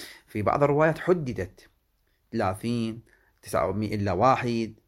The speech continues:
فهذا كأنه يدخل في الحد. زين. أو أشارت، احنا ذكرنا هناك أن التعزير في بداية الأمر،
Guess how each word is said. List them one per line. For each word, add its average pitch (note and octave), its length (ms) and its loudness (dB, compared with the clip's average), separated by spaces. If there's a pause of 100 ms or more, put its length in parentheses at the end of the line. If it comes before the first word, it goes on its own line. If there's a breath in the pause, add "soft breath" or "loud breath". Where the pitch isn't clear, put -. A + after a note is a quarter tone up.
فهذا C#3+ 260 -2
كأنه F3 480 0
يدخل E3 200 0
في - 100 -4
الحد. - 300 -6 (760 loud breath)
زين. A#2 240 -6 (460 soft breath)
أو A2+ 400 0
أشارت، D3+ 680 0 (140)
احنا A2 160 -6
ذكرنا C#3 340 0
هناك A#2 280 -2
أن A2 140 -4
التعزير G#2+ 760 -2
في A#2+ 140 -4
بداية G2 320 -2
الأمر، F2 320 -8